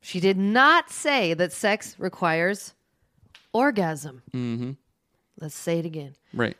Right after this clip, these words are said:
Speaker 1: What is sex supposed to do? Pr-, bring
Speaker 2: Bring,
Speaker 1: you what?
Speaker 2: bring connection
Speaker 1: Uh-huh.
Speaker 2: and pleasure.
Speaker 1: Uh-huh.
Speaker 2: But I'll be straight up, for most guys, orgasm, that is a huge part of it. For
Speaker 1: There's
Speaker 2: females, sometimes it's not, right? But
Speaker 1: Mm-hmm.
Speaker 2: for guys, it one hundred percent is,
Speaker 1: Sure.
Speaker 2: right?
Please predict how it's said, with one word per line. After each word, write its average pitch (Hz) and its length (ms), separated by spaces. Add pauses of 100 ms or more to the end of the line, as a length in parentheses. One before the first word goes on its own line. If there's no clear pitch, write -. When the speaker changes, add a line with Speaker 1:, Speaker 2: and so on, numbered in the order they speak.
Speaker 1:
What 202 180
is 269 140
sex 277 240
supposed 285 480
to 339 60
do? 330 200 (1120)
Pr-, 220 80
bring 180 80
Speaker 2:
Bring, - 220
Speaker 1:
you - 120
what? 147 200
Speaker 2:
bring 131 180
connection 135 640
Speaker 1:
Uh-huh. 202 320 (140)
Speaker 2:
and 139 240
pleasure. 123 500
Speaker 1:
Uh-huh. 117 120
Speaker 2:
But 135 100
I'll 139 100
be 131 160
straight 143 300
up, 170 380
for 120 180
most 131 280
guys, 175 380 (140)
orgasm, 123 640 (180)
that 120 300
is 113 80
a 107 40
huge 117 300
part 90 160
of 92 80
it. - 140 (140)
For 180 100
Speaker 1:
There's 190 120
Speaker 2:
females, 185 460
sometimes 127 480
it's 131 120
not, 104 220
right? 139 240
But 151 100
Speaker 1:
Mm-hmm. 165 80
Speaker 2:
for 208 100
guys, 131 360 (300)
it 120 240 (140)
one 131 280
hundred 127 280 (480)
percent 117 440 (460)
is, 101 320
Speaker 1:
Sure. 190 260
Speaker 2:
right? 147 240